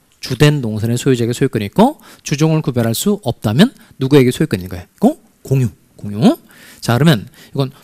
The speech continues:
붙기 전의 상황을 가지고 판단하셔야 됩니다. 붙기 전의 상황. 자, 그러면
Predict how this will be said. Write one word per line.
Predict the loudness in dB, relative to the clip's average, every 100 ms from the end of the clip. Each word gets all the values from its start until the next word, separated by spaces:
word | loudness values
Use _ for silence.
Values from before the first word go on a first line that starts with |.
| -4
붙기 | -4 2 2 2 _ _ -2
전의 | 2 2 0 -6
상황을 | -6 0 2
가지고 | 0 -2 -6
판단하셔야 | -6 -4 -2 -4
됩니다. | -8 -12
붙기 | -10 -4 -2
전의 | -2 -6
상황. | -6 -2 0 0 -4 _ _ _ _ _ _ _ _ _ _ _ _
자, | -6
그러면 | -2 0 0